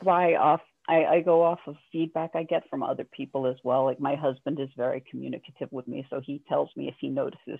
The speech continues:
changes, either positive or negative in me. And also, I do work on him as well. I also help my mother, which unfortunately,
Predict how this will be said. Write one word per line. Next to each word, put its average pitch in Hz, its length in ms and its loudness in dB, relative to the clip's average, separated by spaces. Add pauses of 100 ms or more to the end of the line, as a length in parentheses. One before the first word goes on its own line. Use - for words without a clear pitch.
(160)
changes, 131 420 -4 (340)
either 139 300 -6 (100)
positive 135 540 -2
or 143 80 -6
negative 139 440 -4
in 139 140 -4
me. 131 260 -8 (280)
And 170 140 4
also, 170 320 6
I 147 140 8
do 151 200 0
work 143 240 2
on 156 160 0
him 139 280 -6 (200)
as 143 240 4
well. - 340 0 (380)
I 143 100 6
also 151 280 2
help 160 320 0
my 135 100 -6
mother, 131 380 0
which - 180 -6 (200)
unfortunately, 135 800 -2